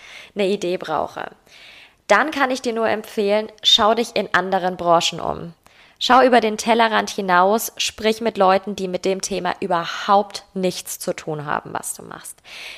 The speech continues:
Denn wir können auch in verwandten Branchen sehr, sehr gut lernen oder darüber sehr, sehr gut herausfinden, was vielleicht auch für uns ganz gut passt.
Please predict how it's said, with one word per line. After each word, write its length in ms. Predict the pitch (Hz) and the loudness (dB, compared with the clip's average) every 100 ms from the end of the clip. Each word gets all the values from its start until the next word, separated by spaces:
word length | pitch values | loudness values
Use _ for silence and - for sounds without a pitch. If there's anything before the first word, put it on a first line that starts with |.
| - | -2
Denn 180 | 214 220 | 0 2
wir 80 | 214 | 0
können 420 | 214 254 277 294 | 2 0 0 0
auch 300 | - 220 220 | 2 2 2
in 100 | 202 | -8
verwandten 640 | - 196 185 240 320 208 | -4 -2 2 0 -2 -6
Branchen 580 | 180 165 160 175 180 202 - | -2 2 2 0 -4 -6 -10
sehr, 400 | 196 185 214 262 | -8 -2 2 2
sehr 200 | 247 214 | 4 0
gut 320 | 214 220 214 | 2 -4 -4
lernen 640 | 190 185 190 240 196 208 277 427 _ _ _ _ _ | -2 2 2 2 0 -2 -2 -8 _ _ _ _ _
oder 220 | - 175 175 | -4 2 4
darüber 420 | 185 247 196 180 | 2 2 0 2
sehr, 220 | 180 262 | 4 2
sehr 140 | 240 | 2
gut 200 | 202 196 | -2 -6
herausfinden, 1200 | 180 170 180 294 349 - - 160 156 - 185 285 _ _ _ _ _ _ | -6 -2 0 0 -2 -8 -6 -6 -8 -12 -12 -12 _ _ _ _ _ _
was 340 | 180 214 277 - | 4 4 4 2
vielleicht 380 | 175 202 208 | 4 4 2
auch 160 | - 196 | 0 0
für 160 | - - | 0 0
uns 280 | 247 277 | 0 -2
ganz 260 | - - - | -6 -6 -6
gut 160 | - - | -12 -10
passt. 400 | - - - | -10 -10 -12